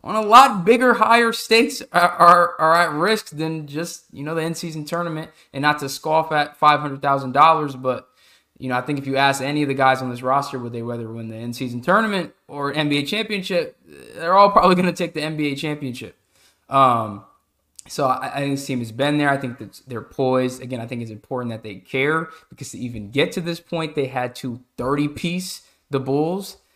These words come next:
and they were up by forty plus in that game at one point. So they knew what they needed to do to get in. Uh, they made sure that they, they were able to do that.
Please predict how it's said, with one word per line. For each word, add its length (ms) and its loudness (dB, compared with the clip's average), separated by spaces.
and 160 -6
they 200 -2
were 280 -6
up 160 0
by 240 -2
forty 360 6
plus 440 0
in 80 -4
that 220 -6
game 240 -4
at 120 -10
one 180 -6
point. 340 -12
So 80 -12
they 300 -6
knew 300 0
what 280 -2
they 120 2
needed 320 0
to 80 -12
do 180 -4
to 100 -2
get 260 0
in. 300 -6
Uh, 220 -6
they 120 -6
made 220 0
sure 140 -6
that 160 -6
they, 280 -12
they 140 -8
were 100 -8
able 240 -2
to 140 -10
do 240 -4
that. 380 -4